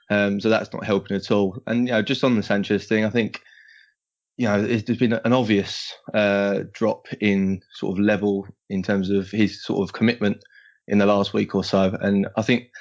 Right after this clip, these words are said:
that needs to be cleared up, as well as the Wenger stuff as well. I think the Sanchez stuff, he either sort of comes out, you know, and says,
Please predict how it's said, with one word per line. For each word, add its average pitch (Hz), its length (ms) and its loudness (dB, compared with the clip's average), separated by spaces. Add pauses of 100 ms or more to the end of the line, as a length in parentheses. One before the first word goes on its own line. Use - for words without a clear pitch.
(240)
that 127 140 2
needs 107 180 0
to - 80 -14
be 101 80 -2
cleared 104 240 2
up, 104 120 0
as 101 100 -2
well 110 140 2
as 95 100 -2
the 107 100 -6
Wenger 107 280 2
stuff 98 240 -4
as 98 100 0
well. 104 240 4
I 92 60 -2
think 104 140 -4
the 104 60 -4
Sanchez 104 460 -2
stuff, - 340 -4 (440)
he 110 100 2
either 104 240 4
sort 107 240 -4
of - 40 -8
comes 110 220 2
out, 101 260 0
you 101 60 -4
know, 98 120 0
and 98 120 -2
says, 95 400 -2